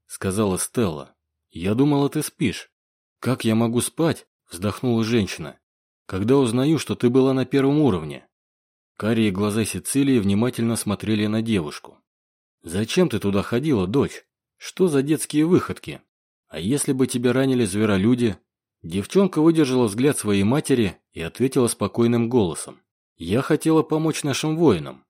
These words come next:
Сицилия подошла и обняла свою дочь. На её сердце была тревога и бессилие. Стелла была таким трудным ребёнком. Вроде бы идеальная дочь, но как же сложно было понять,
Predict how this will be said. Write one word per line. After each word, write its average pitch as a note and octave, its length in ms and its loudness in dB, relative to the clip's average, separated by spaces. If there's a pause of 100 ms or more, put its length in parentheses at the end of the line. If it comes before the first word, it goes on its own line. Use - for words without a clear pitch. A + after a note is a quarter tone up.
(320)
Сицилия C3+ 600 0
подошла G#2+ 680 -4 (140)
и F2 100 -12
обняла G#2 420 -2
свою B2+ 360 0
дочь. A2 380 -4 (420)
На F2 100 -12
её F2+ 220 -6
сердце C3+ 400 -2
была G2+ 240 -2
тревога B2+ 480 0
и B2 100 2
бессилие. G2 720 -6 (520)
Стелла C#3 500 0
была B2 260 0
таким A#2+ 340 -4
трудным B2+ 380 2
ребёнком. A2 640 0 (460)
Вроде A2 400 0
бы A#2 220 4
идеальная B2 500 2
дочь, C3 420 0 (340)
но D#2+ 160 -14
как B2+ 240 -4
же G2 120 -2
сложно A#2+ 400 0
было A2 240 2
понять, G#2+ 540 -2